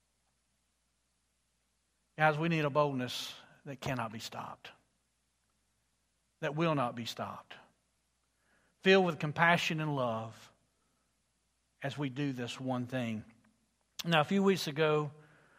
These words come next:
there was a terrible shooting in Las Vegas. Uh, many people were killed, many others injured. I mean, it was a tragic event, unexplainable.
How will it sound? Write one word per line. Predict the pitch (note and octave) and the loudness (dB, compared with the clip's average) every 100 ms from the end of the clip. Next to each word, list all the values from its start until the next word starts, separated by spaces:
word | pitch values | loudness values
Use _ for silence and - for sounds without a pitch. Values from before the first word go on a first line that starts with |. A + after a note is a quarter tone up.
| _ _ - | _ _ -16
there | E3 D3 D3+ | -6 0 0
was | C#3+ | 0
a | B2+ | 0
terrible | E3+ D#3+ C#3 | 2 2 0
shooting | - D3+ C3 | -4 -2 -4
in | A#2 | -6
Las | A#2+ A#2 - | -6 -8 -8
Vegas. | A2+ G2+ G#2+ - - - _ _ _ _ _ _ _ _ _ _ _ _ - | -10 -10 -12 -16 -16 -20 _ _ _ _ _ _ _ _ _ _ _ _ -20
Uh, | C3 B2 C#3 | -16 -12 -2
many | D#3 F3+ | 2 2
people | E3 F#3 F3 D3+ | 2 0 0 -4
were | C#3 C3 B2+ C3 - _ | -4 -4 -6 -12 -20 _
killed, | - F3 F3 F3 D#3+ | 0 4 4 4 2
many | D3+ D#3+ D#3+ | -2 2 2
others | D#3+ D#3 D3 - - | 2 0 -2 -6 -2
injured. | E3+ D#3+ E3+ E3 - _ _ _ _ _ _ - | 0 2 0 -2 -8 _ _ _ _ _ _ -8
I | D#3 | -2
mean, | F3 | 0
it | F3 | 0
was | F3 | 0
a | D3+ | -2
tragic | - G3 E3+ A#2+ B2 - | 4 6 8 6 -4 -12
event, | A#2+ B2+ A#2+ A#2 - - _ _ _ _ _ _ _ _ _ _ _ _ _ _ | -8 -6 -4 -6 -14 -20 _ _ _ _ _ _ _ _ _ _ _ _ _ _
unexplainable. | D#3 D3 B2 - A#2+ A2 G#2 | -4 -4 -6 -8 -6 -8 -10